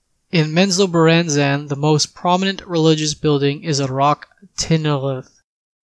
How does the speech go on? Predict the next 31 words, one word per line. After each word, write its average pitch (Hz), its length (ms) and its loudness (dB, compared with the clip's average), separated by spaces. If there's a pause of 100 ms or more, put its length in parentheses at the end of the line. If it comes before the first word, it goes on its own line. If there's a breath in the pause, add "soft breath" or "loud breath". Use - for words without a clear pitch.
(240)
where 139 120 -4
priestesses 190 720 2
of 190 140 -6
Lolth 165 500 0
receive 160 440 0
their 143 160 -2
formal 151 400 -4
training. 143 640 -10 (1300)
This 151 140 4
center 190 460 4
for 160 260 0
religious 156 480 2
education 151 840 0 (100)
is 135 120 -4
built - 480 0
in 151 140 -4
the 143 60 -4
shape - 500 -2
of 147 140 -6
a 143 40 0
spider. 135 720 -2 (1120)
Not 175 280 0
many 180 320 2
of 170 100 2
the 170 100 2
rooms 160 400 -2
are 165 120 -4
seen 180 400 0
by 156 160 4
the 139 80 -8
public, 151 600 -4